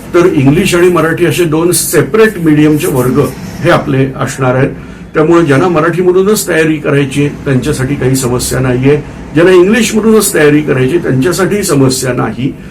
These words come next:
दोन्ही वर्ग वेगवेगळे असल्यामुळं आपल्याला याचा एक मोठा लाभ हा होणार आहे की, अ, दोन मीडियम एकत्र करून गोंधळ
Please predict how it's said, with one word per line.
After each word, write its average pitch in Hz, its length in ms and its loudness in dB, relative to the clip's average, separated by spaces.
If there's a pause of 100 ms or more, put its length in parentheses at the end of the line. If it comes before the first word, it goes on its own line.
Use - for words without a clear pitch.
(240)
दोन्ही 156 340 4
वर्ग 156 280 0
वेगवेगळे 160 540 2
असल्यामुळं 135 540 2 (360)
आपल्याला 147 460 2 (140)
याचा 127 240 -2
एक 156 220 -2
मोठा 147 380 -2
लाभ 147 320 2 (480)
हा 156 100 0
होणार 147 340 4
आहे 143 120 2 (420)
की, 170 300 2 (400)
अ, 127 280 4 (500)
दोन 226 220 6
मीडियम 190 340 4
एकत्र 165 360 0
करून 175 300 2
गोंधळ 151 400 4